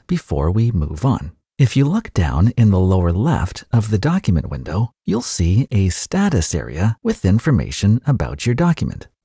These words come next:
And if you click the arrow, you'll see all the different types of information that you can display. Choose document sizes at the top to see the current file size.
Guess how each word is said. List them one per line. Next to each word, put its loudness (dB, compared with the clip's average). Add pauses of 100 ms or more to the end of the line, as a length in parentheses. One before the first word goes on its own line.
(100)
And 4
if 0
you -6
click -2
the -2
arrow, 0 (340)
you'll 0
see 2 (120)
all 2
the 2
different 0
types -4
of 2
information 0
that -2
you -2
can 2
display. -2 (380)
Choose 2
document 2
sizes -4
at 0
the 0
top -2 (440)
to -6
see 0
the 0
current -2
file 0
size. -8